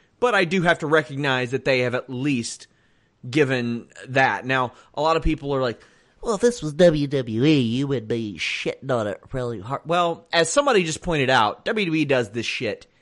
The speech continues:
every week, and we have a long, extended track record. And that's the thing. I had a lot of people saying, "Well, you're not complaining about A E W yet." Well,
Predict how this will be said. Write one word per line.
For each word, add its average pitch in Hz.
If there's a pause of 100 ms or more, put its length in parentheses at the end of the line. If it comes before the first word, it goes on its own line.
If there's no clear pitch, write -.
(680)
every 120
week, 98
and 139
we 151
have 147
a 139
long, 180
extended 143
track 151
record. 104
And 147
that's 208
the 175
thing. 175
I 139
had 139
a 135
lot 160
of 190
people 156
saying, 135 (320)
"Well, 320
you're 311
not 226
complaining 185
about 170
A 170
E 165
W 226
yet." 135
Well, 147